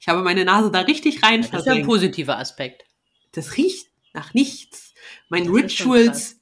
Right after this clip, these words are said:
Speaker 2: krass.
Speaker 1: Raumspray-Dingsbums habe ich
Speaker 2: Ja.
Speaker 1: meine Nase auch rein versenkt. Das tut ja schon fast weh, wenn du das da so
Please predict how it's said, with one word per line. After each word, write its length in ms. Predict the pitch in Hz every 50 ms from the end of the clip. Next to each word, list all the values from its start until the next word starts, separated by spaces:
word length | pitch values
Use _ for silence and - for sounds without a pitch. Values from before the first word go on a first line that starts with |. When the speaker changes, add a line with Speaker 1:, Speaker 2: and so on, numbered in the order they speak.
| _
Speaker 2:
krass. 100 | _ -
Speaker 1:
Raumspray-Dingsbums 2250 | - 202 240 254 269 247 - - - - - _ _ - - - 180 190 180 175 185 165 139 - _ _ - - _ _ - 185 165 170 170 - - - - 170 151 143 147 - - 202
habe 100 | 202 185
ich 40 | 180
Speaker 2:
Ja. 40 | 175
Speaker 1:
meine 200 | 180 190 202 185
Nase 320 | 190 190 202 202 185 143 123
auch 180 | 233 - -
rein 220 | 151 147 143 147 143
versenkt. 360 | - 165 147 143 143 139 135
Das 100 | 143 139
tut 180 | - - 240 196
ja 80 | 170
schon 180 | 160 - 160 147
fast 260 | - 135 139 - 170
weh, 200 | 185 226 247 180
wenn 100 | 143 139
du 80 | 143 139
das 200 | 135 139 139 -
da 200 | 143 143 143 147
so 360 | - 143 143 143 143 143 -